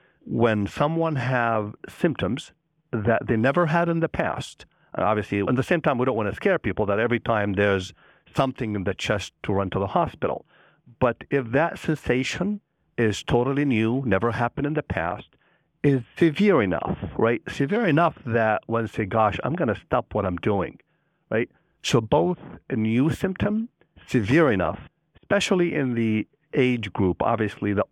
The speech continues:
older the person, the more likely the event. But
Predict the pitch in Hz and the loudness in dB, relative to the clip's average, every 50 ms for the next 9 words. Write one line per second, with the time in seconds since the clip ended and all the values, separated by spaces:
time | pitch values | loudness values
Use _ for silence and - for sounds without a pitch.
0 | - 131 123 123 123 113 120 117 110 110 - - 104 101 95 - - 120 113 110 | 2 4 4 4 6 4 4 4 4 2 0 0 -2 -2 -2 -2 0 0 0 0
1 | 101 - - 165 190 190 156 120 104 104 107 104 101 92 87 90 107 127 _ - | -2 -6 -6 -6 -6 -4 -4 -4 -2 -2 -2 -2 -2 0 -2 -2 -2 -4 _ -6
2 | - 170 165 165 180 - 160 151 - 160 175 214 220 - - _ _ _ _ _ | -4 -4 -2 -2 -2 -2 -2 -2 -2 -2 -2 -2 -4 -8 -12 _ _ _ _ _
3 | _ _ - - 127 143 | _ _ -2 0 0 0